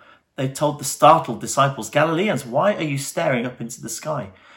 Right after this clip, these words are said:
Jesus has been taken from you into heaven,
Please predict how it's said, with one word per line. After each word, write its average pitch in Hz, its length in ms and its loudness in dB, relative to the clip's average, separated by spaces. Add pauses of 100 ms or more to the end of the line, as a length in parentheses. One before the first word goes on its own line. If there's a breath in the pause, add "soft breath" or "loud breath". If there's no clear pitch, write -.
(180 loud breath)
Jesus 165 340 -4
has 147 120 -8
been 135 200 0
taken 139 380 -4
from 123 280 -6
you 117 120 -4
into 127 320 -8
heaven, 104 360 -14